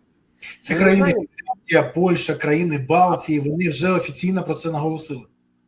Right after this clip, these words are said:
Speaker 2: Да, і не лише вони. І, і для них це важливо. І тут ми б змогли прибрати частину інших дискусій, які існують між нашими країнами, об'єднавшись знову навколо цього питання.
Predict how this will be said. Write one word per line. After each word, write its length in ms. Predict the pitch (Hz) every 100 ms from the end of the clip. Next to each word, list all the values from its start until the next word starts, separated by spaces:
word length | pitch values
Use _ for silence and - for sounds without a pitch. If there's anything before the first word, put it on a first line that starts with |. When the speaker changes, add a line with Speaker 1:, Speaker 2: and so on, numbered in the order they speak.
| -
Speaker 2:
Да, 380 | 135 131 110 - -
і 140 | 139
не 100 | 147
лише 320 | 160 156 185
вони. 340 | 165 165 123 - _ _ _ _ _ _
І, 360 | 175 170 175 160 -
і 80 | 165
для 200 | 131 123
них 240 | 127 220
це 160 | - 214
важливо. 500 | 165 123 110 104 101 _ _ _ -
І 120 | 151
тут 440 | - 185 - -
ми 160 | 143 160
б 120 | 131
змогли 360 | 110 160 147 156
прибрати 500 | 165 151 160 147 139
частину 480 | - 139 165 143 139
інших 640 | - 233 240 - 160 -
дискусій, 640 | 139 185 - 185 175 - 135
які 400 | 135 135 139 123
існують 640 | 120 - 131 120 110 104
між 240 | 120 117 110
нашими 400 | 123 - 127 123
країнами, 520 | 139 160 240 185 135
об'єднавшись 640 | 117 117 131 170 - 131
знову 260 | 120 139 151
навколо 640 | 127 - 131 135 123 -
цього 280 | - 170 160
питання. 420 | 143 127 57 -